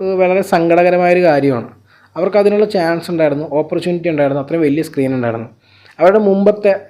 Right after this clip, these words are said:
ജനറേഷൻസ് ആൾക്കാർ ബിസിനസ് മാത്രം വിചാരിച്ചിട്ടുണ്ടെങ്കിൽ എല്ലാ സ്ഥലത്തും ഉള്ള പോലത്തെ ഒരു തിയേറ്ററായി മാറേണ്ട ഒരു തിയേറ്ററാണ് ഷേണായിസ്. പക്ഷെ അവരങ്ങനെ ചിന്തിക്കാത്തത് കൊണ്ട് അവർ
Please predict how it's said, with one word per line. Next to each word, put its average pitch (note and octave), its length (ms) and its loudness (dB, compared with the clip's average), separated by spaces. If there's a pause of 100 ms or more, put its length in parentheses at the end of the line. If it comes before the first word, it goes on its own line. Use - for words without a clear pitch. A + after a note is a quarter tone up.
(100)
ജനറേഷൻസ് D#3 680 0 (460)
ആൾക്കാർ D3 360 2 (160)
ബിസിനസ് F#3 460 0
മാത്രം F3+ 400 0
വിചാരിച്ചിട്ടുണ്ടെങ്കിൽ D#3 600 -2 (200)
എല്ലാ F3 280 2 (100)
സ്ഥലത്തും F#3+ 340 0
ഉള്ള D#3+ 120 2
പോലത്തെ D#3 220 0
ഒരു D#3 100 -6
തിയേറ്ററായി D3 480 0
മാറേണ്ട C3+ 340 -2
ഒരു C#3+ 120 -4
തിയേറ്ററാണ് D3 380 -2
ഷേണായിസ്. C3+ 420 -2 (500)
പക്ഷെ F3 140 2
അവരങ്ങനെ G#3 420 2
ചിന്തിക്കാത്തത് F3+ 680 0
കൊണ്ട് C#3+ 220 -2 (160)
അവർ E3+ 220 2